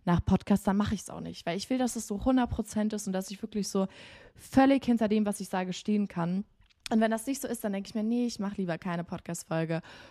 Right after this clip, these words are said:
und dann nächste Woche dafür eine, wo ich auch ein cooles Thema habe und sowas. Und, ähm, deswegen,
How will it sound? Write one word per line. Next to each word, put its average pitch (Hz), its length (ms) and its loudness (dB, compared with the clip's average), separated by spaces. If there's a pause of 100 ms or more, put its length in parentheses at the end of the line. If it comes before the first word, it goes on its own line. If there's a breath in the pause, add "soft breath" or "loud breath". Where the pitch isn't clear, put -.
(100)
und 202 140 2
dann 190 100 6
nächste 185 320 2
Woche 160 220 -2
dafür 160 340 -2
eine, 160 420 -2
wo 160 240 -8
ich 160 200 -6
auch 170 100 -10
ein 175 80 -12
cooles 220 320 -10
Thema 240 280 -2
habe 208 200 -4
und 196 140 -6
sowas. 180 380 -6
Und, 160 520 -14
ähm, 156 300 -8
deswegen, 156 520 -8